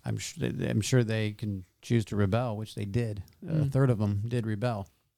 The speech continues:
Speaker 2: Yeah.
Speaker 1: So anyway, okay. So we are, are, did we do Genesis three twenty-two?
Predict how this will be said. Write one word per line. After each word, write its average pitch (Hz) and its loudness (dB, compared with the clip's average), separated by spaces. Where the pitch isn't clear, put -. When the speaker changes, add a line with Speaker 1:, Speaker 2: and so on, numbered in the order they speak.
Speaker 2:
Yeah. 143 -2
Speaker 1:
So 123 6
anyway, 135 2
okay. 131 2
So 131 0
we 147 4
are, 123 6
are, 123 0
did 127 -2
we 143 2
do 139 2
Genesis 131 0
three 139 -2
twenty-two? 139 0